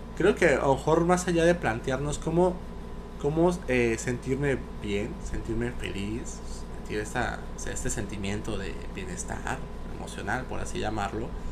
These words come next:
¿sí? Creo que a lo mejor podrías preguntarte, ¿qué es aquello que necesito comenzar a hacer para ser feliz? ¿Qué son aquellas cosas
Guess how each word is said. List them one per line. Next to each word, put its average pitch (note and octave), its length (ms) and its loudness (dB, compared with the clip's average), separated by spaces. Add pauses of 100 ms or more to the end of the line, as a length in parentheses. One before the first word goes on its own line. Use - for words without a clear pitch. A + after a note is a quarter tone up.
(300)
¿sí? B2 180 -2 (1600)
Creo E3 160 6
que E3+ 80 2
a C#3+ 40 10
lo B2 80 8
mejor C#3 180 4
podrías D3 320 4
preguntarte, B2+ 800 -2 (1120)
¿qué D#3 80 -2
es D#3 140 0
aquello E3 380 4
que - 160 0
necesito B2 640 0
comenzar C3+ 500 -2
a C#3 40 -2
hacer D#3+ 300 -2 (1700)
para A2 260 -2 (580)
ser C3 200 -4
feliz? - 500 -4 (1500)
¿Qué D3 100 0
son D#3+ 120 0
aquellas D#3+ 400 2
cosas D3+ 640 -2